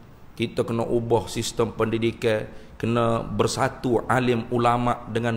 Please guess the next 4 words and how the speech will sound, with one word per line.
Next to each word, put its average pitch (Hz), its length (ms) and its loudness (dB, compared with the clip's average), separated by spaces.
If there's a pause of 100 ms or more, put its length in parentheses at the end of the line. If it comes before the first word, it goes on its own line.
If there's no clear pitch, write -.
pihak 117 320 -2
sekular. 113 640 0 (2250)
Pihak 233 240 -2
sekular? 233 720 0